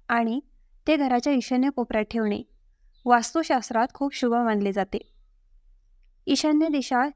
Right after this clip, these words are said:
जलतत्वाशी संबंधित आहे आणि ती देवतांचे स्थान देखील मानली जाते.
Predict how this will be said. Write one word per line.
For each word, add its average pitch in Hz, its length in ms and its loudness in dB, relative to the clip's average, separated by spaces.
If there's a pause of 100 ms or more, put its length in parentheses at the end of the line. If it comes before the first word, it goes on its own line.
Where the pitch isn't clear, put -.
(300)
जलतत्वाशी 254 680 0
संबंधित 220 460 0
आहे 196 220 -4 (680)
आणि 240 200 2 (100)
ती 269 120 0
देवतांचे 240 580 -2
स्थान 220 360 -4 (320)
देखील 247 320 2
मानली 214 340 2
जाते. 196 280 -2